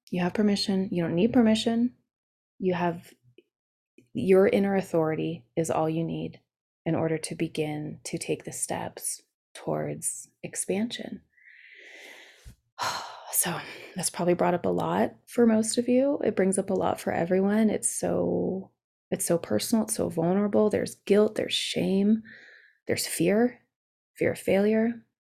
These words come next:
There's all sorts of stuff. Um, but, you know, we really are in this, like, new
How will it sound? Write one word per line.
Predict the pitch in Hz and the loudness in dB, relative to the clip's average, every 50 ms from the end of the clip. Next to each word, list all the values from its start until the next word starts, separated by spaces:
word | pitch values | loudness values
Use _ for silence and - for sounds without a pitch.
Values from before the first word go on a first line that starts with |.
| _ _ _ _ _ | _ _ _ _ _
There's | - 196 190 190 | -10 -8 -6 -4
all | 190 - | -4 -4
sorts | 185 - 190 185 180 - | -4 -2 -2 -4 -4 -4
of | 190 - | -6 -8
stuff. | - - 196 185 180 - - - - - - - - | -6 -6 -4 -4 -4 -6 -6 -10 -16 -20 -20 -16 -14
Um, | - - - 98 95 95 - - - _ _ _ _ _ _ _ _ _ _ _ _ _ _ _ - | -12 -8 -8 -6 -6 -6 -8 -10 -12 _ _ _ _ _ _ _ _ _ _ _ _ _ _ _ 0
but, | 170 165 165 170 - - - - - | 0 2 2 2 0 0 -2 -2 2
you | - 202 | 4 6
know, | 190 196 190 | 8 8 10
we | 180 185 | 10 8
really | 180 170 185 196 202 202 - | 10 10 8 10 10 8 6
are | - 160 165 180 | 4 2 -2 0
in | 185 185 180 | 0 2 0
this, | 180 175 - - - | 2 2 0 0 0
like, | 160 - - - - - _ | 0 -4 -4 -6 -10 -14 _
new | - 175 170 170 170 170 170 170 175 175 175 175 180 180 180 180 185 190 190 - | -4 -2 0 2 4 4 4 4 4 4 4 4 4 4 4 4 2 0 -2 -8